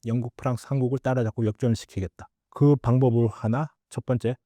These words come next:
자국 기업에 대규모 보조금을 지원을 합니다. 그리고 외국 기업에는 핵심 기술 이전하라고 압박을 하는 거죠. 예를 들면 이천십칠 년, 이천십팔 년에 우리나라 삼성, 엘지가 중국에 이제 배터리 공장을 만들었었습니다. 거기서 이제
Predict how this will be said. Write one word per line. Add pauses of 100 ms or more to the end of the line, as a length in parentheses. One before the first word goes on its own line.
(140)
자국
기업에
대규모
보조금을
지원을
합니다. (220)
그리고
외국
기업에는
핵심
기술
이전하라고
압박을
하는
거죠. (200)
예를
들면 (160)
이천십칠
년,
이천십팔
년에 (220)
우리나라
삼성,
엘지가 (120)
중국에
이제
배터리
공장을
만들었었습니다. (220)
거기서
이제